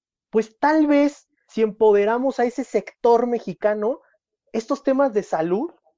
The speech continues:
van a brillar, o sea, vamos a ser pioneros en, este, en tal vez regular de una mejor manera la marihuana, los temas familiares van a empezar a resurgir de nuevo, eh, la adopción,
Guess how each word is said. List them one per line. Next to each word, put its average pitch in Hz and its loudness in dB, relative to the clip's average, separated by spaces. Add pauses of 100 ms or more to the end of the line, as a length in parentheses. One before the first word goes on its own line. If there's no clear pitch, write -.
(460)
van 190 -6
a 247 0
brillar, 190 -2
o 160 -4
sea, 196 0 (160)
vamos 233 0
a 202 0
ser 233 -2
pioneros 214 0 (180)
en, 175 -4
este, 156 -2
en 160 -4
tal 190 2
vez 226 2
regular 196 0
de 233 -4
una 220 0
mejor 208 -2
manera 208 0
la 190 -2
marihuana, 175 -4 (180)
los 196 -2
temas 226 0
familiares 185 0
van 202 -2
a - 0
empezar 196 -2
a 214 4
resurgir 185 -6
de 214 2
nuevo, 208 0 (180)
eh, 175 -4
la 175 0
adopción, 202 -2